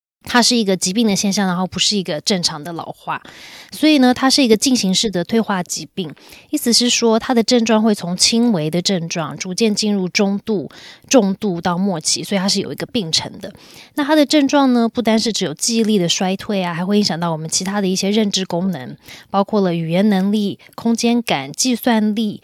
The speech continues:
抽象思考能力、注意力等各方面的一些功能都会开始退化。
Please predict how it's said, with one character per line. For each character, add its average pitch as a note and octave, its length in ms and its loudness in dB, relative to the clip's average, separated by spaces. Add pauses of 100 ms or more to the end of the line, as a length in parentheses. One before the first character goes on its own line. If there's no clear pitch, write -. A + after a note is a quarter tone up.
(100)
抽 C4 200 2
象 A#3+ 200 4
思 A3 200 -2
考 - 240 -6
能 C#3+ 260 -12
力、 E3+ 180 -8 (240)
注 C#4 200 4
意 B3 180 2
力 A3+ 160 2
等 E3+ 200 -4
各 B3+ 120 2
方 A3 180 2
面 A3 160 4
的 E3+ 60 -4
一 F3 100 -2
些 F#3+ 200 -4
功 G3+ 200 2
能 D#3+ 140 -2
都 F3+ 100 -4
会 F3+ 80 -2
开 F3 160 -2
始 - 140 -4
退 D3 220 -8
化。 - 260 -8